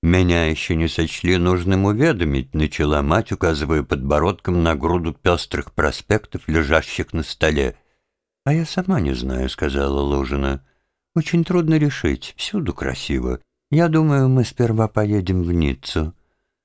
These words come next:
«Я бы посоветовал итальянские озера», заговорил отец, сложив газету и сняв пенсне, и стал рассказывать, как эти озера прекрасны. «Я боюсь, ему немного надоели разговоры о путешествии», сказала Лужина.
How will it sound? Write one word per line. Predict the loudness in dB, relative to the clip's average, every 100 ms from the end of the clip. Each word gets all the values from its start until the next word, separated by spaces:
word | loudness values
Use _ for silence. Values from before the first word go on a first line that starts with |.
| _ _ -4
«Я | 2 2
бы | 2 -2
посоветовал | -4 -2 0 2 0 0 0 0
итальянские | 0 2 2 0 -2 0 2
озера», | 2 2 0 -2
заговорил | -4 -2 0 0 0
отец, | -2 0 -2 -2
сложив | -4 -4 0 -2 0
газету | 0 2 0 0
и | -2
сняв | -2 -2 -2
пенсне, | -2 -4 -2 -2 -2 -2 -4 _ -4
и | -4
стал | 0 0 2
рассказывать, | 0 -2 -2 -2 0 0 -2
как | 2 0 0
эти | -2 0
озера | 0 0 0 0
прекрасны. | -2 -6 -2 -2 -2 -4 -8 -10 _ _ _ _ _ _ _ _ _ -4
«Я | 0 2
боюсь, | 2 0 2 2 2 2
ему | 2
немного | 2 2 2 2 2
надоели | 0 2 2 2 2 0
разговоры | -2 0 0 0 0
о | -2
путешествии», | -4 -8 -6 -2 -4 -4 -4 -4
сказала | -2 -2 0 0 0
Лужина. | 0 -2 -2 -2 -2